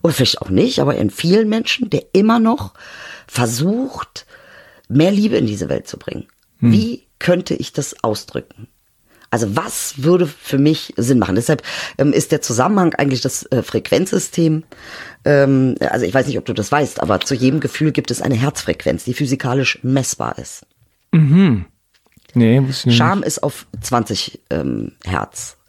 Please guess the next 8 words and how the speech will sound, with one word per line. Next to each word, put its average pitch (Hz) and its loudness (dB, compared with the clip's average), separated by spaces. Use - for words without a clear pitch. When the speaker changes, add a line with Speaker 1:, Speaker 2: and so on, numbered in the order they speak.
Speaker 1:
Bedingungslose 147 2
Liebe 196 2
ist 269 0
auf - -4
fünfhundertachtundzwanzig - -4
Hertz. - -8
Das - -10
ist - -2